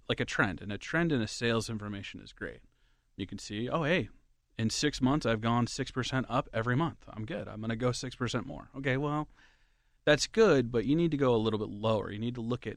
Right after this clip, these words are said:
more information and see how that information relates. It may just be that you started having sales at ten percent every month to determine that, hey, that six percent growth is actually a four percent loss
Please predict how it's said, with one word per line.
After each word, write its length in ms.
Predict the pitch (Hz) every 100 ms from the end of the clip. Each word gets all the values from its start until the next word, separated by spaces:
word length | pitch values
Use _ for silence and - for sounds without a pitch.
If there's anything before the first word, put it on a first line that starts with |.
| -
more 320 | 120 120 117
information 440 | 107 110 104 98 98
and 80 |
see 140 | - 147
how 140 | 135
that 100 | 123
information 460 | 117 113 113 104 104
relates. 440 | 107 127 - - - _ _ _ _ -
It 120 | 147
may 220 | 143 160 143
just 220 | 127 113
be 160 | 139 135
that 140 | 85
you 180 | 120 127
started 380 | - 120 127 113
having 300 | 123 131 123
sales 420 | - 131 131 113
at 120 | 120
ten 280 | - - 170
percent 480 | 113 104 - 110 117 120
every 260 | 113 110
month 360 | 110 117 156 - _ _ _ _ _ _ _ - - _ -
to 80 |
determine 440 | 139 127 151 151 113
that, 160 | 113 104
hey, 120 | 147
that 160 | 110 -
six 200 | 131 -
percent 300 | 127 127 113
growth 240 | 123 120
is 100 | 110
actually 260 | 123 120 107
a 20 |
four 180 | 127 117
percent 320 | 107 117 107
loss 280 | 135 110